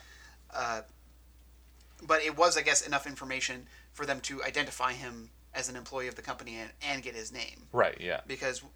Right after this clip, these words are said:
Speaker 1: uh, in the next scene, we're back at the Foundation, and Pete's holding the radioactive sign. In, I guess it's in radioactive proof glass.
Speaker 2: Yeah, I, I hope so.
Speaker 1: <laughs> Or it's been
Speaker 2: They put it
Speaker 1: decontaminated.
Speaker 2: in a radiation suit so that it would protect them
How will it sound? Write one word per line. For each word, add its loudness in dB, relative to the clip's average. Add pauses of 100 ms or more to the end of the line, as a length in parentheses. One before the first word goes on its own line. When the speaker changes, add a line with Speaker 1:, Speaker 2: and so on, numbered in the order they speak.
(120)
Speaker 1:
uh, 0
in -6
the -2
next 0
scene, -2
we're -4
back 2
at -14
the -12
Foundation, 0 (540)
and -6
Pete's 0
holding 2
the 2
radioactive 4
sign. 0 (160)
In, -6
I -4
guess 0
it's -2
in -8 (540)
radioactive 0
proof -10
glass. -4
Speaker 2:
Yeah, 12 (420)
I, 2
I 6
hope 8
so. 6
Speaker 1:
<laughs> -6
Or 6
it's -2
been -2 (220)
Speaker 2:
They 10
put 6
it 8
Speaker 1:
decontaminated. -4
Speaker 2:
in 4
a 4
radiation 2
suit -6
so -6
that -8
it -10
would -10
protect -6
them -8